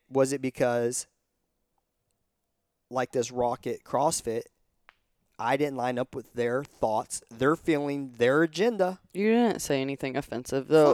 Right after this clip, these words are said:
Speaker 1: Fuck no, I didn't.
Speaker 2: The th-, things that Greg said wa-, are kind of borderline, just insensitive and not.
Speaker 1: I'm talking Rocket CrossFit's initial email to Greg. His response was direct,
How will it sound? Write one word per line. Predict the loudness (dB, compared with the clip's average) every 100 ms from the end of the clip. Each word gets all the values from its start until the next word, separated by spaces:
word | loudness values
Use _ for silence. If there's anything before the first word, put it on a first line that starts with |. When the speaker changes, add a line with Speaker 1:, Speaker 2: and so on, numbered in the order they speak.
| 2
Speaker 1:
Fuck |
no, | -2 -2
I | -4
didn't. | -10 -12 -14 -18 -14 4
Speaker 2:
The | 6
th-, | 6 -4 _ -14
things | -12 -4 -2 -2 4
that | 6 6 2 -14
Greg | -4 0 0 -2
said | -4 -4
wa-, | -4 -8 -8 -12
are | -10
kind | -10 -10 -10
of | -10 -12 -6
borderline, | -2 -2 -2 -2 -4 -6 -12 -18 _ _ -20 -20 -20 _ _ _ _ -20 -20 -20 _ _ _ _ 0
just | 0 2
insensitive | -2 2 0 0 0 4 4 4 0 -6
and | -4 -4 -4
not. | -2 0 0 -2 -6 _ -6
Speaker 1:
I'm | -4
talking | 4 6 4 0
Rocket | 2 2 0
CrossFit's | 0 0 0 -2 -4
initial | -6 -6 -6 -6
email | -8 -6 -6
to | -6 -10
Greg. | -4 -2 -2 -4
His | -2 0 0
response | -2 -4 -4 -2 -2 -4 -8 -4
was | -4 -4
direct, | -4 -4 -2 -2 -6